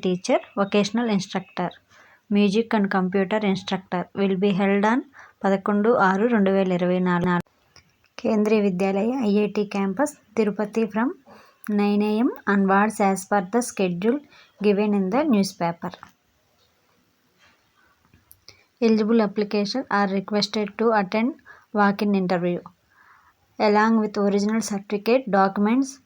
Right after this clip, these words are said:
for verification and a set of xerox copies of required qualification. Educational qualifications: primary teacher,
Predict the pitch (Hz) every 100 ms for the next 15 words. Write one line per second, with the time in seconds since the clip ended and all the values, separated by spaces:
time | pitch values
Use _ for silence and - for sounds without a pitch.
0 | _ 214 190 196 196 - 208 208 247 370
1 | - _ - 202 196 196 208 185 220 226
2 | 202 - 196 202 262 - - 190 185 220
3 | 262 214 - _ _ _ 240 226 233 220
4 | 208 208 214 226 269 214 185 180 180 180
5 | 170 - - _ _ _ - _ _ _
6 | _ _ _ _ _ _ _ _ _ _
7 | _ _ _ - - - - - - 226
8 | 180 196 220 - 247 233 196 190 185 -
9 | 185 185 254 269 - - 196 190 196 202
10 | 196 185 185 240